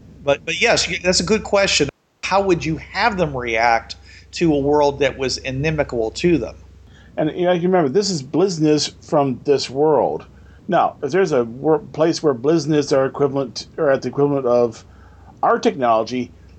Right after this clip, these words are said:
Speaker 2: they may not be pacifistic. They may not be a hundred percent fringe-worthy. They may be very different, pe-, very different people.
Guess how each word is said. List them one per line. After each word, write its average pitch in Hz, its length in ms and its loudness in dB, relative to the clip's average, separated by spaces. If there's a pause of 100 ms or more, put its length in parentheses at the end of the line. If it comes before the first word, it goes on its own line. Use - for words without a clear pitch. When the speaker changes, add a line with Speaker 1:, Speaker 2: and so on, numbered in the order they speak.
(240)
Speaker 2:
they 151 160 0
may 131 220 0
not 160 420 0
be 117 480 -4
pacifistic. 117 720 0
They 123 180 -2
may 123 220 0
not 143 320 0
be 151 100 0
a 127 60 4
hundred 117 160 0
percent 110 360 -4
fringe-worthy. 104 720 0 (380)
They 123 160 0
may 120 160 2
be 117 80 0
very 107 260 2
different, 120 480 -2
pe-, 104 200 -4
very 123 260 0
different 131 340 0
people. 98 420 -2